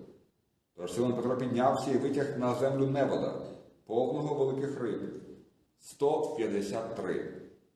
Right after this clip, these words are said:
І хоч стільки було, невід не порвався. Каже їм Ісус: «Ідіть, снідайте». І ніхто з учнів не наважився запитати його: «Хто ти?», знаючи, що це Господь.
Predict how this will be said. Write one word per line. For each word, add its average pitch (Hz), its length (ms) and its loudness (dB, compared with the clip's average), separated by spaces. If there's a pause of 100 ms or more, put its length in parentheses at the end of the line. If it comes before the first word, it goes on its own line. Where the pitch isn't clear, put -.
(260)
І 90 80 -12
хоч 110 140 0
стільки 135 380 -2
було, 147 400 6
невід 110 380 6
не 110 80 0
порвався. - 540 -4 (760)
Каже 104 320 2
їм 104 180 -2
Ісус: 101 300 -6 (180)
«Ідіть, - 680 -4
снідайте». - 540 -4 (1120)
І 113 80 -6
ніхто 123 260 0
з - 60 0
учнів 160 320 0
не 135 120 2
наважився 131 440 4
запитати 131 440 0
його: 92 140 -2
«Хто 101 340 -2
ти?», - 120 -4 (680)
знаючи, 113 800 0 (480)
що 139 180 -8
це - 260 -8
Господь. - 500 -6